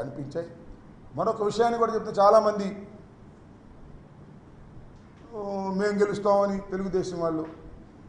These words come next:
ఏదో సాధిస్తామని కొన్ని ఎల్లో పత్రికలు, ఆ ఏబిఎన్, ఆంధ్రజ్యోతి, లేకపోతే ఈనాడు,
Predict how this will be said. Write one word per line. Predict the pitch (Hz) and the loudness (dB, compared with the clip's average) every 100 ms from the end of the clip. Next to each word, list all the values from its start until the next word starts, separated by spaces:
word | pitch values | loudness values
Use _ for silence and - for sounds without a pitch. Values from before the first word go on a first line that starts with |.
| - - - - - | -20 -20 -20 -12 -2
ఏదో | 190 202 | 2 2
సాధిస్తామని | - 180 196 - 202 190 180 165 - - - - | 4 4 2 4 4 4 0 -6 -12 -16 -20 -10
కొన్ని | 165 160 156 | -6 0 2
ఎల్లో | 190 | 2
పత్రికలు, | 196 180 - 185 170 170 - - - - - - - - - | 2 0 -4 -6 -6 -6 -10 -16 -20 -20 -20 -20 -20 -20 -4
ఆ | 156 | -2
ఏబిఎన్, | 156 185 185 170 160 160 160 - - - - - - - 143 | 6 6 6 2 0 -4 -6 -12 -18 -20 -20 -20 -20 -2 2
ఆంధ్రజ్యోతి, | 185 185 160 165 - - - - - - - - | 4 2 -2 -2 -4 -8 -12 -16 -18 -20 -20 -4
లేకపోతే | 156 180 175 175 165 151 151 | 2 2 2 -2 -2 -2 -2
ఈనాడు, | 180 180 165 160 | 0 4 4 4